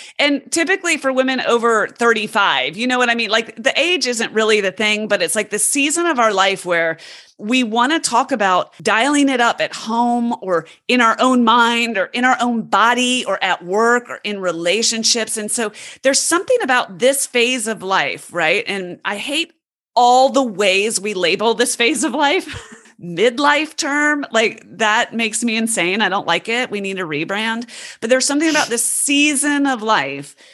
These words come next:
where you actually are starting to ask yourself, "What do I want?" Like, I did not ask myself in my twenties, "What do I want?" I was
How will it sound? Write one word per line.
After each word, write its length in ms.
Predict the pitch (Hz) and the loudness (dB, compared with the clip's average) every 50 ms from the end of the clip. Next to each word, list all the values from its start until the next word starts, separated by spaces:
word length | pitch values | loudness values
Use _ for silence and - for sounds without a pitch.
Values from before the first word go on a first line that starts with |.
| - _ _ | -20 _ _
where 580 | - 196 214 220 214 214 208 196 202 196 - - - | -4 0 2 4 4 4 4 4 4 2 -2 -4 -6
you 240 | 214 226 254 240 - - | -8 -8 -8 -6 -4 -2
actually 840 | 233 247 277 285 - - - 339 320 311 311 311 294 294 285 - _ _ _ _ | 0 0 0 0 0 -2 -2 -2 -4 -4 -4 -4 -4 -4 -6 -10 _ _ _ _
are 120 | - 233 240 | -2 0 0
starting 480 | - - - 247 254 269 285 277 262 | 0 2 2 2 2 2 0 -2 -2
to 200 | 254 - - - | -4 -6 -4 -2
ask 380 | - 202 214 254 - - - - | 0 0 0 0 0 -2 -4 -4
yourself, 720 | 254 240 214 - - 185 160 143 143 139 143 143 - - - _ | -4 -4 -4 -2 -2 0 0 0 -2 -2 -4 -6 -10 -16 -20 _
"What 560 | - 170 214 262 302 - - - 208 165 - | -2 0 2 2 2 0 -4 -8 -14 -10 -6
do 300 | - - 226 247 262 247 | -2 0 0 0 0 0
I 160 | 254 240 240 | 0 0 0
want?" 480 | 208 170 151 185 226 240 165 113 - - _ | -2 -2 -4 -4 -2 -2 -2 -2 -4 -6 _
Like, 160 | - 214 - - | -2 0 2 2
I 100 | 269 359 | 2 2
did 160 | 415 427 392 | 2 2 2
not 200 | 330 311 339 - | 2 2 2 2
ask 220 | 233 240 254 - | 0 0 0 -2
myself 380 | 233 226 214 - 202 185 185 185 | -2 -4 -2 -2 -2 -2 -2 -2
in 80 | 190 202 | -2 0
my 120 | 190 180 | 0 -2
twenties, 420 | - - 220 208 185 160 151 147 | -2 -2 -4 -4 -4 -4 -4 -2
"What 160 | 160 196 196 190 | 0 0 0 0
do 100 | 202 180 | 2 2
I 140 | 170 165 | 2 2
want?" 260 | 170 165 151 127 90 - | 2 0 -2 -2 -4 -2
I 120 | - 202 247 | 0 0 2
was 240 | 277 247 190 - | 2 2 0 -2